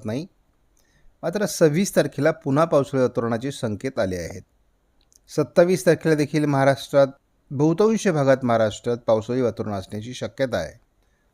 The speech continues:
आपण बघतो रात्री देखील बीड किंवा अगदी, अ, नांदेड,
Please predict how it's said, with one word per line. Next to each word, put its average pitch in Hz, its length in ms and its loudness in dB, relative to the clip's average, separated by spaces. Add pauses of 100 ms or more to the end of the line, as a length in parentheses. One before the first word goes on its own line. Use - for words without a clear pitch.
(140)
आपण 196 260 0
बघतो 185 260 0
रात्री 170 320 4
देखील 170 380 -2
बीड 156 380 2 (1120)
किंवा 139 260 0
अगदी, 135 340 0
अ, 123 160 0
नांदेड, 123 500 2